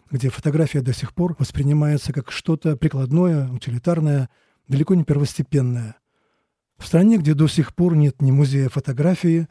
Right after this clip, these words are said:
ни специализированного журнала, ни галереи, работающих с фотографами. Кроме финского выставочного проекта, на профессиональное признание достижений Минской школы фотографии сильно повлиял американский выставочно-исследовательский проект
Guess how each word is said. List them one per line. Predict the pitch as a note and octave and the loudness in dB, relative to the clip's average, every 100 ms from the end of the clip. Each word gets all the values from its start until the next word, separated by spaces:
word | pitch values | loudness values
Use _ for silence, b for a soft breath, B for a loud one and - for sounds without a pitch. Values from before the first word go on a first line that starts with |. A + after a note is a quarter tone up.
| - | -4
ни | C#3+ D3 C#3 | 0 2 0
специализированного | - - C#3 D#3 D3+ C3+ | -2 -2 0 2 2 0
журнала, | A#2 C3+ D#3+ F#3+ F#3 E3+ D3+ | 0 0 2 2 2 0 0
ни | D#3 D#3 | 0 2
галереи, | B2+ B2+ D#3+ F#3 | 0 2 2 2
работающих | C#3 C3 E3 D3 - B2 | 0 0 0 -2 -6 -10
с | - - | -10 -6
фотографами. | D3 C#3+ A#2+ - A2 A#2+ _ b b b b b b b - | -4 -4 -6 -10 -16 -18 _ b b b b b b b -2
Кроме | F3+ F#3+ F#3+ | 4 6 4
финского | - B3+ - D#3+ | 4 2 2 2
выставочного | C#3 D3+ E3 B2+ D3 C#3 | 2 0 0 0 0 2
проекта, | D#3 F3 A3 - D3+ C3 A2+ b b b b | 2 2 0 0 -2 -2 -4 b b b b
на | D3 D3+ D3 C#3+ C#3+ | 0 2 2 0 0
профессиональное | D3+ D3+ F3 E3 F3 E3 D#3 | 0 0 2 2 2 2 0
признание | C#3+ D3 C#3 F3 E3+ C#3 | 0 -2 0 2 2 2
достижений | B2 - C#3 D#3 C#3+ | -2 -4 -2 0 2
Минской | D3+ C#3 - C#3+ | 0 0 -4 -6
школы | - G#3+ E3 | -2 -2 0
фотографии | C3 C#3 C3+ A#2+ C3+ | -2 -4 -4 -6 -6
сильно | - F#3+ | -4 -4
повлиял | - D3+ D#3 E3+ D#3 | -4 -2 -2 -2 -2
американский | D3+ F3 F3+ F3+ C3+ C#3+ | -2 -2 -2 -6 -6 -8
выставочно-исследовательский | C3+ B2+ D3 C3 D3 C#3 C#3+ - E3 C#3+ C3 C3 - | -8 -6 -6 -4 -6 -6 -6 0 2 2 -2 -4 -4
проект | - D3 E3 - | 0 2 2 0